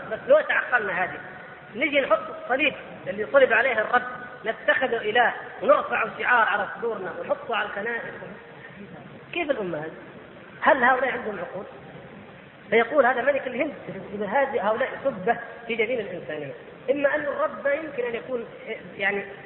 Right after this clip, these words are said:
آه، ابن بشر، أو بعدين ليش قتل؟ ليش قتل؟ قالوا: "ليفدي الرب، ليخلص الرب بني آدم من الخطيئة." إذا كان أحد منكم يسمع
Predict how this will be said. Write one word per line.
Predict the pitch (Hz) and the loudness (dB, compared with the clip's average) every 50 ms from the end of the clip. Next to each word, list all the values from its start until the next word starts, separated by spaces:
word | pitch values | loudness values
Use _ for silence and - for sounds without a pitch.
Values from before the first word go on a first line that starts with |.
| - - 160 180 | -16 -14 -8 -8
آه، | - 175 170 175 170 165 170 156 160 180 | -4 -2 0 0 0 0 -2 -2 -2 -2
ابن | 233 214 208 175 165 - 165 - | -2 -2 -2 -4 -6 -6 0 0
بشر، | 226 - 175 151 - - - - - - - - - - - - - - | 0 0 0 -6 -8 -8 -12 -14 -16 -16 -16 -18 -18 -18 -18 -14 -6 -2
أو | 214 240 | -2 0
بعدين | 226 240 233 269 330 311 285 | 2 0 0 0 -2 -2 0
ليش | 339 349 - - - | 0 -2 -2 -2 -4
قتل؟ | 311 - - 220 170 - - - | -4 -4 -4 -6 -6 -6 -10 -6
ليش | 226 311 285 | -6 -6 -6
قتل؟ | - - 226 175 - - 233 208 180 156 - - - | -4 -6 -6 -6 -2 -4 -4 -4 -4 -8 -8 -2 0
قالوا: | 214 233 233 233 226 214 | 2 2 2 2 0 0
"ليفدي | 196 226 277 277 - 190 208 220 208 | 4 2 2 2 2 -6 -4 -2 -2
الرب، | 190 185 233 277 202 - 220 269 277 - - - - | -2 0 -2 -2 -2 -2 -8 -8 -8 -10 -10 -12 -10
ليخلص | 185 190 175 - - 262 247 214 180 170 160 143 - - - - | -8 -8 -8 -2 -2 -2 -2 -2 -8 -8 -8 -10 -12 -12 -10 -8
الرب | 160 - - 226 262 - 196 240 277 262 - - - 143 - - - - - - - - - - - - - - - - - - - - - - - | -6 0 0 0 0 0 -2 -4 -4 -4 -6 -10 -12 -14 -14 -14 -16 -16 -18 -18 -18 -20 -20 -20 -20 -20 -20 -18 -18 -18 -18 -18 -18 -20 -14 -4 0
بني | 214 240 233 220 185 247 254 | 4 6 6 6 6 6 4
آدم | 240 233 | 4 4
من | 214 208 196 | 0 0 0
الخطيئة." | 180 - 180 165 - 170 - - - - - - - - - - - - - - 170 | 0 0 -2 -6 -4 -6 -8 -10 -12 -14 -16 -16 -18 -18 -20 -20 -20 -18 -16 -8 -6
إذا | 185 185 | -4 0
كان | 208 214 226 | 2 2 4
أحد | 208 214 208 | 4 4 2
منكم | 240 226 214 208 | 2 -2 -2 -4
يسمع | 208 - - 196 180 156 | -8 -6 -4 -4 -4 -4